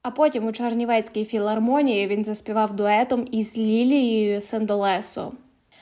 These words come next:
На момент нашого знайомства мені було сорок, йому сорок сім. Спочатку я сприймала Івана лише як свого земляка,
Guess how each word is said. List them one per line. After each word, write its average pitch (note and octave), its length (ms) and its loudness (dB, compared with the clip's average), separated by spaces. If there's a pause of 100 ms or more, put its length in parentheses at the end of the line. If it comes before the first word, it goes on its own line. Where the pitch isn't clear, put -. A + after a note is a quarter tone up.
(120)
На C4+ 140 4
момент D#4 380 4
нашого C#4+ 380 2
знайомства C4+ 640 2
мені B3+ 240 4
було C4 260 2
сорок, G#3+ 500 -4
йому A#3+ 300 4
сорок C4+ 320 0
сім. G#3 380 -2
Спочатку F4 500 0
я B3+ 60 4
сприймала B3+ 440 2
Івана B3 360 4
лише A#3 240 -2
як C#4 140 -2
свого A#3 240 -2
земляка, A3 640 -2